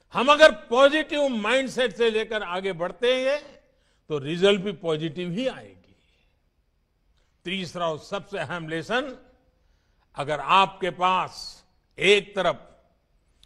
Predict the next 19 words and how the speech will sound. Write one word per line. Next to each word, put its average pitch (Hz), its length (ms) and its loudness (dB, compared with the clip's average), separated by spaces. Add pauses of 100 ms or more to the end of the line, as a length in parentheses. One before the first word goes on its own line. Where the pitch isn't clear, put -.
(160)
सेफ 302 560 12
निकल 247 380 4
जाने 220 260 0
का 190 140 -8
ऑप्शन 190 420 -4
हो 113 200 -12 (1000)
और 147 140 -4
दूसरी 208 460 -2
तरफ 262 500 0 (760)
मुश्किल 214 800 0
जीत 226 340 -6
का 226 80 2
विकल्प 214 580 0
हो, 151 420 -8 (1000)
तो 131 80 -16
आपको 208 920 4 (640)
विजय 196 520 6
का 254 160 8
ऑप्शन 233 640 2